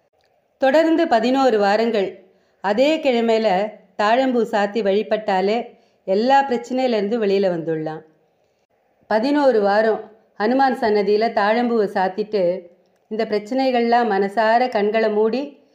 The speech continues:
ஹனுமான் கிட்ட சொல்லிண்டு வந்தா மெல்ல மெல்ல அந்த பிரச்சனையோட தீவிரம் குறைய ஆரம்பிக்கும்.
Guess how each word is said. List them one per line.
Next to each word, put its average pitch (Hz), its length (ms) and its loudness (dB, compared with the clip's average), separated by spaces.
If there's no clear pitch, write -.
ஹனுமான் 247 400 0
கிட்ட 226 220 -6
சொல்லிண்டு 208 420 0
வந்தா 185 560 -2
மெல்ல 220 340 0
மெல்ல 247 340 0
அந்த 226 200 0
பிரச்சனையோட 202 640 -4
தீவிரம் 220 440 -2
குறைய 196 340 -2
ஆரம்பிக்கும். 156 560 -8